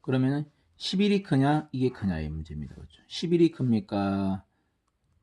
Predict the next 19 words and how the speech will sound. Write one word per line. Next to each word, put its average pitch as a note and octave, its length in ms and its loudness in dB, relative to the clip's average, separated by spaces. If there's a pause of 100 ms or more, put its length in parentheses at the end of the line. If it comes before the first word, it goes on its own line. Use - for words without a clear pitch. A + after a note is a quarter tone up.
(340)
제곱근 A2 420 0
있고 G#2 300 0
오가 F2+ 280 -2
더 - 100 -14
큽니다. - 220 -6
이 D3+ 60 2
제곱은 D3 320 6
사실 C3+ 180 -4
생략할 D#3 340 2
수 A#2+ 100 -6
있다, - 160 -8
그쵸? - 300 -12 (360)
이게 C#3 340 2
루트 E3+ 240 0
안에 B2 100 2
들어가면 G2+ 280 0
얼마죠? F#2 400 -4 (760)
루트 C3 220 -4
백이십일이죠. F#2+ 640 -4